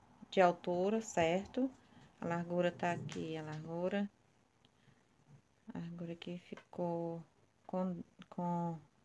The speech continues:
onze de largura, tá? Ficou onze de largura. Agora, vamos iniciar aqui. Vamos manter aqui os doze pontos,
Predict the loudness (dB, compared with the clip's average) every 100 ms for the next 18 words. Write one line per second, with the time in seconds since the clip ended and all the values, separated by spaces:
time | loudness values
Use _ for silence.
0 | _ _ _ -20 -20 -20 -20 _ _ _
1 | _ -2 4 4 4 2 4 4 4 0
2 | 2 0 -2 -10 -20 -20 _ _ -10 -6
3 | -4 -6 -10 -10 -4 -2 -2 -4 -2 0
4 | 0 -2 -4 0 0 -2 _ _ _ _
5 | _ _ _ -20 -20 _ _ _ _ -16
6 | -14 -16 -20 -20 -20 -20 -20 _ _ -12
7 | -10 -8 -4 -2 -2 -2 -4 -2 0 2
8 | 0 -4 -6 -4 -2 -4 -8 _ _ _
9 | _ _ -4 2 2 2 -2 -4 -2 -2
10 | -2 -2 -2 2 2 2 0 2 4 2
11 | -2 2 4 4 2 -4